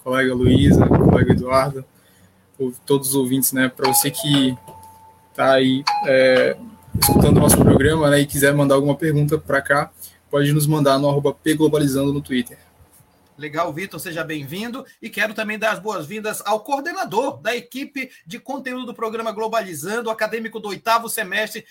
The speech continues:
Speaker 2: queridíssimo amigo Eduardo Oliveira. Tudo bem, Eduardo?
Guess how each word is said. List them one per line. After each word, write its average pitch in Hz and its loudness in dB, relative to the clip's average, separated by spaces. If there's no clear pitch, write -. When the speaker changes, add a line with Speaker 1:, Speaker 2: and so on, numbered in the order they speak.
Speaker 2:
queridíssimo 220 -8
amigo 214 -6
Eduardo 226 0
Oliveira. 220 -4
Tudo 220 -14
bem, 226 -6
Eduardo? 165 -6